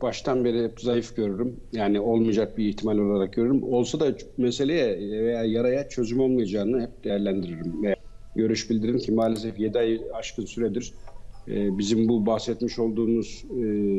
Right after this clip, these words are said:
tezin gerçekleştiğini gö-, Sevgi. Yani herkes istediği bir konu. Elbette bir an önce gelmesi gereken bir konu. Ki haberlerde daha bugün de anons, hala orada katledilen insanlar var.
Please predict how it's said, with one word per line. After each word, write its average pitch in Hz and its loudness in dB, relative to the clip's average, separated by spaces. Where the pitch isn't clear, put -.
tezin 113 0
gerçekleştiğini 117 0
gö-, 110 4
Sevgi. 104 0
Yani 104 2
herkes 127 -2
istediği 101 -4
bir 95 -2
konu. 98 -4
Elbette 120 2
bir 127 4
an 131 2
önce 120 2
gelmesi 104 -2
gereken 92 -10
bir 90 -10
konu. 139 2
Ki 160 2
haberlerde 120 0
daha 113 0
bugün 123 2
de 101 2
anons, 104 2
hala 143 4
orada 127 0
katledilen 139 -2
insanlar 135 -4
var. 110 -10